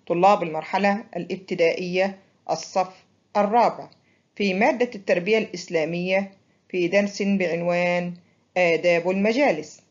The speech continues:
الجزء الثالث. أهداف الدرس.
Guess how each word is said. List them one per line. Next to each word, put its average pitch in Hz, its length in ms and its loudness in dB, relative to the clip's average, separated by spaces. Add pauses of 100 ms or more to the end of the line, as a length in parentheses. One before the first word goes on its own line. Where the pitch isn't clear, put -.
(600)
الجزء 180 480 -4 (520)
الثالث. 240 580 0 (3250)
أهداف 175 520 2
الدرس. 233 600 0